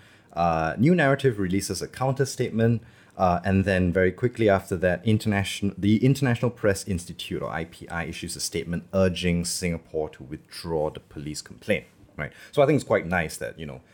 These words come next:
uh, to see that we're getting checked at least by international organizations who are stepping in. They're saying this is wrong, you know, and you can't get away with this stuff. It's gonna be seen. It's going to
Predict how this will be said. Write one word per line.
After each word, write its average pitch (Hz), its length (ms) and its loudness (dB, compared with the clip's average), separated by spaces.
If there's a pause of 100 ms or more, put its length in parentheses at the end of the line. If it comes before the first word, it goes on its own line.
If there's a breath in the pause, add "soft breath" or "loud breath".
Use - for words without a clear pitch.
(360 soft breath)
uh, 78 720 2
to - 140 -12
see - 360 0
that 82 200 -2
we're 95 100 2 (140)
getting 90 360 -4
checked - 680 -10 (300)
at 90 200 -4
least 98 400 -2 (100)
by 80 480 0 (140)
international 87 580 -10
organizations 71 800 -14
who 65 100 -14
are 71 60 -14
stepping 76 340 -12
in. 92 160 0
They're 71 140 -6
saying 69 340 -10
this 71 180 -12
is 64 140 -14 (720 soft breath)
wrong, 87 360 2
you 87 60 0
know, 90 120 -2
and 123 200 2
you 135 100 0
can't 139 420 -2 (340)
get 113 180 4
away 101 360 2
with 85 280 -2
this 78 200 -8
stuff. - 340 -12
It's 76 140 -18
gonna 101 180 -4
be 80 220 -8
seen. 98 520 -6
It's 69 180 -12
going 85 280 -6
to 80 240 -4